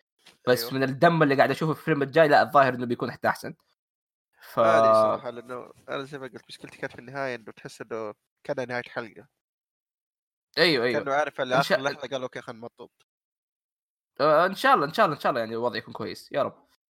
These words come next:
Speaker 2: إن شاء الله.
Speaker 1: آه، صراحة المسلسل كان مرة، مرة ممتاز.
Speaker 2: يا، يا، يا، السيزون أول كان مرة ممتاز. بس إن شاء الله السيزون الثاني يعني ما يكون خاص. الزبدة أنا فجأة سكمت في نص الحلقة.
Speaker 1: أنا عديت
Speaker 2: عمومًا.
Speaker 1: مني، معليش.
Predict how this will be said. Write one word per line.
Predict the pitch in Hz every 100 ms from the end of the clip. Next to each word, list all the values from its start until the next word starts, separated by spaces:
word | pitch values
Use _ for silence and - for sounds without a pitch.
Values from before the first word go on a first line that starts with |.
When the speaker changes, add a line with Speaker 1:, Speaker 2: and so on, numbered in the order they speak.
| _ _
Speaker 2:
إن | 139
شاء | 247
الله. | 233 139 - _ _ - _ _ _ _ -
Speaker 1:
آه، | 135 131 127 135
صراحة | 147 - 165 147
المسلسل | 139 160 151
كان | 139
مرة، | 131
مرة | 123 113
ممتاز. | 110 107 101 - _ _ _ _ _ -
Speaker 2:
يا، | 131
يا، | 117
يا، | 104 113
السيزون | - - 117
أول | 113
كان | - 104
مرة | 104
ممتاز. | 107 - _
بس | 123
إن | -
شاء | 143
الله | 123
السيزون | - 117
الثاني | 113 120 123
يعني | 120 - - _ _ _ _ -
ما |
يكون | 110 -
خاص. | - - - _
الزبدة | 131 147 135
أنا |
فجأة | 117 123
سكمت | 117 - 127 117
في | -
نص | -
الحلقة. | 127 127 127 _ _ _ _ _ _ _ _ _ _ _ _ _ -
Speaker 1:
أنا | 107
عديت | 110 123
Speaker 2:
عمومًا. | 120
Speaker 1:
مني، | 110
معليش. | 98 110 98